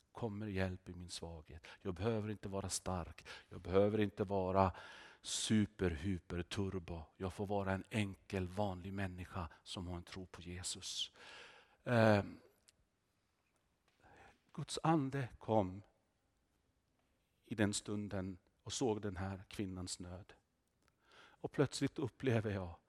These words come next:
jag får någonting som är utöver mitt eget, min egen förmåga. Som inte jag kan ta, som bara ges av nåd och genom nåd.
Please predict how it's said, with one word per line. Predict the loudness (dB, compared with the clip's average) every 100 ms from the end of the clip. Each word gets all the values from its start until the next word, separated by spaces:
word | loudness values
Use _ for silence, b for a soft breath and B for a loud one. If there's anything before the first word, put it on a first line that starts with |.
| b b
jag | -6 0
får | 2
någonting | 4 2 0 -4 -4 -4 -4
som | -6 -6
är | -4
utöver | -6 -6 -4 -4 -4
mitt | -6 -4
eget, | -2 -2 -2 -8 -12 -4
min | 0 2
egen | 2 0
förmåga. | -6 -8 -8 -10 -10 -10 -12 b b b b -4
Som | 6 8
inte | 8 6
jag | 0 0
kan | -6
ta, | -6 -2 0 0 -6 b
som | -12 -8 2
bara | 4 4
ges | 2 0 -2 -2 -6
av | -6 -6
nåd | -6 -8 -10 -12
och | -8
genom | -4 -2 -4 -6
nåd. | -8 -8 -10